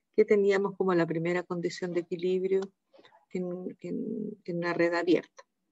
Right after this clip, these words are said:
¿ya? Y entonces, utilizando la expresión de probabilidades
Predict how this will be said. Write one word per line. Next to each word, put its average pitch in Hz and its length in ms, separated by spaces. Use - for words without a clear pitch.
¿ya? 190 300
Y 202 140
entonces, 220 800
utilizando 240 1200
la 190 160
expresión 190 540
de 196 80
probabilidades 170 1200